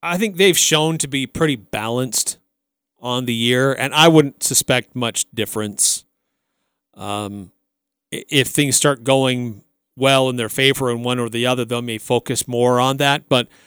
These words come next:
I think they'll try to be a little more balanced. Just that's, that's who they've been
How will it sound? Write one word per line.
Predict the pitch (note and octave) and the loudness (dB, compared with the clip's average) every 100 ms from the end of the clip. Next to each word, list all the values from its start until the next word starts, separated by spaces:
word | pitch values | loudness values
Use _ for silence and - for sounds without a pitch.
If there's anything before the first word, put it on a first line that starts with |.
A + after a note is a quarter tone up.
| _ | _
I | D#3 E3 E3+ | 0 2 2
think | F#3+ D#3 | 0 2
they'll | C#3+ | 2
try | - C3+ C3+ | 2 0 2
to | C3 | 0
be | B2+ | -2
a | B2+ | 0
little | A#2+ A#2+ | 0 0
more | A#2 G#2+ | -2 -2
balanced. | G#2+ G#2+ A2+ A#2 - - _ _ _ _ _ _ - | -4 -4 -6 -8 -12 -16 _ _ _ _ _ _ -2
Just | A#3+ - | 0 4
that's, | A3 G3 - _ | 2 2 -2 _
that's | F3 F3+ | 0 4
who | G#3 | 6
they've | F3 E3 A#2+ A2 | 8 6 4 4
been | C#3 B2+ G2+ | 6 6 0